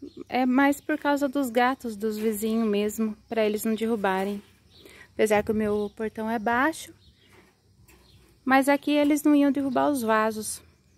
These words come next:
Mas tem agora gente aqui roubando minhas plantas. Não dá pra acreditar, né? Já roubaram um monte de vasinho.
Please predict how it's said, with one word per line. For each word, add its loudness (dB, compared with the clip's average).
Mas 2
tem 4
agora 2
gente 2
aqui -4
roubando 2
minhas 0
plantas. -6
Não -2
dá -2
pra -4
acreditar, -2
né? -2
Já 0
roubaram 2
um 6
monte 4
de -6
vasinho. -8